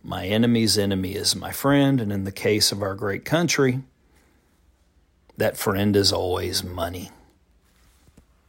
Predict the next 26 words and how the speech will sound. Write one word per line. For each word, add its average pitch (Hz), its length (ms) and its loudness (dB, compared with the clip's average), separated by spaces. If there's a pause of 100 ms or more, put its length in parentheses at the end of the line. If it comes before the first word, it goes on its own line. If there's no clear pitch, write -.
(880)
But 202 140 6
I 180 100 8
guess 214 400 6
I 170 120 6
went 165 280 0
too 143 220 -2
far 120 420 2
afield 101 540 -4
here 104 280 -6
as 104 220 -6
I 104 220 -2
digress. 113 920 2
We're 117 140 -4
just 127 300 0
meandering 98 680 -6
our 92 120 -10
thoughts, 113 500 2
right? 113 340 0
This 110 120 -4
show's 117 440 2
like 107 380 -2
two - 180 -2
dudes 107 380 0
at 92 140 -2
a 90 40 -6
bar 123 560 4